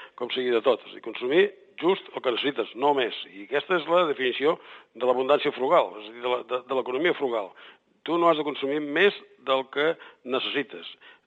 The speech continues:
Tot el que consumeixis de més és dolent. Eh, tot el que consumeixis, diríem, que del que necessites és bo. I això és el que, eh, de fet, aquesta és la primera frase del llibre, eh? La primera frase és aquesta, que no és meva, sinó que és d'un economista que es diu Schumpeter. Eh,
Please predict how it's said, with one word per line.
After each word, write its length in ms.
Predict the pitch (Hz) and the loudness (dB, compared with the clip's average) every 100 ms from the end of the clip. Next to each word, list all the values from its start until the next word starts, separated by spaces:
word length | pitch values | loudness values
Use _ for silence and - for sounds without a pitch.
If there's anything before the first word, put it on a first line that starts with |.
| _ | _
Tot 160 | - 196 | 0 2
el 80 | 180 | 2
que 120 | 151 | 0
consumeixis 560 | 147 139 139 139 123 110 | -4 -4 0 0 0 -4
de 120 | 113 127 | -4 4
més 200 | 214 208 - _ | 4 4 -6 _
és 160 | - 143 127 | 0 0 0
dolent. 240 | 123 101 - - - - _ | -4 -4 -8 -20 -20 -20 _
Eh, 280 | - 107 101 101 | -10 -8 -8 -6
tot 120 | - 175 | -2 0
el 100 | 160 | 0
que 100 | 151 | 0
consumeixis, 540 | 135 139 127 117 107 - - _ _ | 0 2 2 0 -8 -14 -20 _ _
diríem, 240 | 123 123 120 | -4 -2 -2
que 80 | - - | -8 -4
del 140 | 120 113 | -2 -2
que 80 | |
necessites 360 | 117 135 160 165 - | -2 0 0 -2 -4
és 160 | 131 117 | -6 -6
bo. 180 | 107 92 - - _ | -6 -10 -12 -20 _
I 140 | - 107 | -14 -2
això 160 | 165 190 | 2 2
és 60 | |
el 60 | 175 | 0
que, 80 | 160 | -2
eh, 600 | 180 165 139 - - - - - | -2 -2 -2 -4 -8 -12 -14 -10
de 60 | 107 | -2
fet, 140 | 143 | 0
aquesta 160 | 143 131 | 0 0
és 80 | 165 | 0
la 60 | 143 | 4
primera 200 | 143 131 | 4 4
frase 180 | 135 127 | 4 4
del 140 | 131 | -2
llibre, 220 | 107 92 165 | -4 -4 -6
eh? 60 | 190 | -6
La 100 | 120 | -8
primera 200 | 123 127 | -6 -2
frase 240 | 143 156 135 | -2 -2 -4
és 80 | |
aquesta, 240 | 113 117 147 | -6 -6 -4
que 60 | 131 | -2
no 60 | |
és 80 | 117 | 2
meva, 180 | 131 165 - - - - - | 4 2 0 -12 -20 -18 -8
sinó 160 | 120 | -4
que 80 | 113 | -2
és 80 | 113 | 0
d'un 140 | 131 | 0
economista 420 | 123 120 127 135 139 | 0 2 2 2 0
que 80 | |
es 40 | 120 | 0
diu 100 | 123 | -2
Schumpeter. 380 | 117 110 104 90 - - - - _ - | -4 -4 -6 -8 -14 -18 -18 -20 _ -10
Eh, 140 | 113 | -8